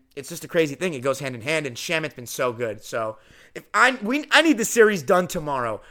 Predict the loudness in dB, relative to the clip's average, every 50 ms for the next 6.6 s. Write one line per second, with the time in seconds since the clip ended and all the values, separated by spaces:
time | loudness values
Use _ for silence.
0 | -20 -10 -2 2 4 4 4 4 0 2 4 4 2 2 2 -2 -4 -2 0 0
1 | 0 2 2 2 2 2 0 -4 -4 -2 -2 -4 -4 -4 -4 -4 -4 -2 -2 0
2 | 0 0 -2 -2 -2 -2 -2 -2 -2 -2 0 0 0 0 -2 -4 -6 -6 -6 -8
3 | -8 -10 -10 -10 -8 -6 -4 -4 -4 -4 -6 -10 -10 -10 -8 -6 -4 -2 -2 -4
4 | -6 -6 -4 -4 -2 -2 -2 -2 -4 -4 -6 -10 _ _ -20 -20 -20 -8 _ 0
5 | 0 0 0 0 0 2 2 2 2 2 2 0 0 0 0 2 2 2 2 0
6 | -4 -4 0 0 2 4 2 2 0 -2 -8 -12